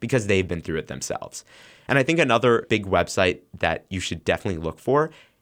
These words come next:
is the college's websites themselves. Now, a lot of the times, they will have vague information. They'll say the same thing. "We're looking for a vibrant, diverse student body." But on there, you can actually find resources that you can contact admissions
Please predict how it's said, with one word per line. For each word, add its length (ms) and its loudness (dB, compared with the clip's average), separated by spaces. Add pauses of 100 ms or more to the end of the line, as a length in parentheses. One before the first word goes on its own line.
(160)
is 240 0
the 240 -2
college's 720 0
websites 640 -2
themselves. 760 -8 (340)
Now, 200 2
a 40 2
lot 220 2
of 80 -8
the 80 -4
times, 580 -4 (140)
they 160 2
will 300 0 (120)
have 300 -2
vague 300 0
information. 720 -10
They'll 180 0
say 220 0
the 100 -4
same 300 -4
thing. 240 -12 (240)
"We're 100 0
looking 320 0
for 160 0
a 80 2
vibrant, 540 0
diverse 400 -4
student 420 -8
body." 380 -14 (340)
But 260 -2
on 240 0
there, 220 0
you 160 -4
can 240 -6
actually 400 -4
find 400 -2
resources 720 -4
that 200 -6
you 80 -10
can 180 -10
contact 680 -4
admissions 480 -4